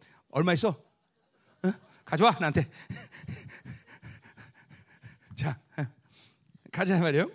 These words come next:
음. 자, 그래서 이제 드디어, 어, 이제, 어, 이제 엘리야의 순서가 됐습니다. 삼십 절부터 이제 엘리야의 순서가 나온 거예요. 자, 여기서 아주, 어, 엘리야의 또 믿음을 우리가, 어, 다 볼 수 있어요. 여기서 또 이제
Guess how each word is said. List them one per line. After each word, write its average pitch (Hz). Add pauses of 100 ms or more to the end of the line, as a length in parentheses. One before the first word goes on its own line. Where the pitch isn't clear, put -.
음. 139 (1900)
자, 170
그래서 339
이제 320
드디어, 240 (200)
어, 135
이제, 127
어, 104 (600)
이제 135
엘리야의 214
순서가 185
됐습니다. 110
삼십 240
절부터 170
이제 120
엘리야의 135
순서가 113
나온 101
거예요. 113 (260)
자, 262
여기서 285
아주, 277 (220)
어, 139 (100)
엘리야의 240
또 233
믿음을 190
우리가, 139
어, 120
다 -
볼 -
수 143
있어요. 117
여기서 151
또 123 (240)
이제 135